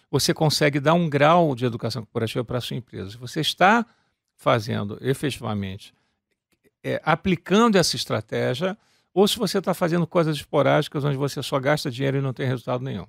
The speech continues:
Então, porque essa fronteira é uma fronteira interessante. Porque se você faz ações isoladas, que não têm sentido, né,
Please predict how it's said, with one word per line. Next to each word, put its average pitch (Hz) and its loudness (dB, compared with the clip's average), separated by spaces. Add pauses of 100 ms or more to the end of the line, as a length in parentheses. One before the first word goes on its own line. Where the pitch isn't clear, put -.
(100)
Então, 180 2 (480)
porque 208 -2
essa 226 2
fronteira 156 0
é - 4
uma 156 4
fronteira 151 -2
interessante. 143 -4 (560)
Porque 196 0
se - -2
você 240 2
faz 208 2
ações 180 2
isoladas, 135 4
que 175 -2
não 160 2
têm 175 0
sentido, 104 -6 (320)
né, 143 2